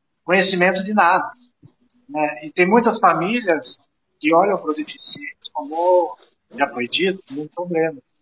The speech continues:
e deixam de lado pra ficar quietinho, pra não ter o trabalho de ficar passando por preconceitos na rua.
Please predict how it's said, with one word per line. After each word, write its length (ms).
e 100
deixam 300
de 80
lado 340
pra 100
ficar 220
quietinho, 580
pra 200
não 280
ter 480
o 100
trabalho 680
de 80
ficar 300
passando 440
por 160
preconceitos 720
na 120
rua. 220